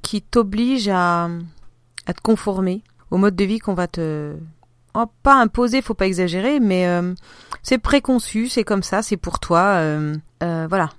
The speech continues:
Un petit moule, euh, bien conçu, exprès pour toi, il y a juste la place. Euh, si ça passe pas trop bien, rentre le ventre, et puis tu vas voir, tu vas bien passer dans ton petit moule.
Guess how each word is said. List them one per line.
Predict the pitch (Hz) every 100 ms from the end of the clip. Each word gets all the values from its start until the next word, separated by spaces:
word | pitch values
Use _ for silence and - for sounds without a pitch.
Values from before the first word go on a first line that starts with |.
| _ _
Un | 180
petit | 175 185
moule, | 185 220 240
euh, | 180 160 156 151 151
bien | 147 254
conçu, | 262 226 - 262
exprès | 226 - 233
pour | 214 -
toi, | 220 220
il | 202
y |
a |
juste | 180 208
la | 220 190
place. | 180 175 185 -
Euh, | 151
si | -
ça | 208 208
passe | 190
pas | - 190
trop | -
bien, | 185 190
rentre | 180 202 254
le |
ventre, | 202 208 220
et | 165
puis | 180
tu | 190
vas | 190
voir, | 208
tu | -
vas | 170
bien | 165 262
passer | 277 233 233
dans | 214
ton | 202 180
petit | -
moule. | 175 214 277